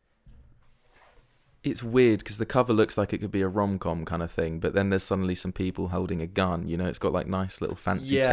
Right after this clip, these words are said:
Speaker 1: text.
Speaker 2: that, that, that
Speaker 1: It's
Speaker 2: quick twist.
Speaker 1: Yeah, it. I feel like,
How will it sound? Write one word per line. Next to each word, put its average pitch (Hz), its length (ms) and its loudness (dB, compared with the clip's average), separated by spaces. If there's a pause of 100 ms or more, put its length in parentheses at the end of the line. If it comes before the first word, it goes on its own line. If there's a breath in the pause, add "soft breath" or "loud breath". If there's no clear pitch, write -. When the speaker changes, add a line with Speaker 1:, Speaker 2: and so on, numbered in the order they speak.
(160)
Speaker 1:
text. - 420 -10
Speaker 2:
that, 139 280 2
that, 143 200 4
that 135 340 2 (520)
Speaker 1:
It's 113 340 -2 (120)
Speaker 2:
quick 139 340 0
twist. - 680 -8 (120)
Speaker 1:
Yeah, 110 640 6
it. - 300 0 (760)
I 104 120 4
feel 151 420 4
like, 98 640 -2